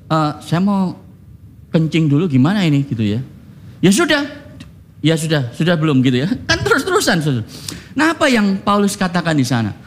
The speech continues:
Saudara, Paulus nggak komplain, dia nggak bilang, "Ya Tuhan, tanganku biru lagi, kena rantai.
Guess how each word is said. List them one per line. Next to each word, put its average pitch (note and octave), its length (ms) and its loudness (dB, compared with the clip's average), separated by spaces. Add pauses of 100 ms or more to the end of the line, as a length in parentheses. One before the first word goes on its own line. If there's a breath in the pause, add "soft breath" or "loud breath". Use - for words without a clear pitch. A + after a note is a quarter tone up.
(440 loud breath)
Saudara, D#4 240 -2
Paulus D#4 320 0
nggak C4 160 2
komplain, D4 560 2
dia C4+ 160 4
nggak A#3 160 2
bilang, A#3 240 2 (480 loud breath)
"Ya B3+ 520 4
Tuhan, B3 440 2
tanganku C4 480 2
biru A#3 400 4
lagi, C#4+ 560 0
kena B3+ 520 -2
rantai. C#4 800 2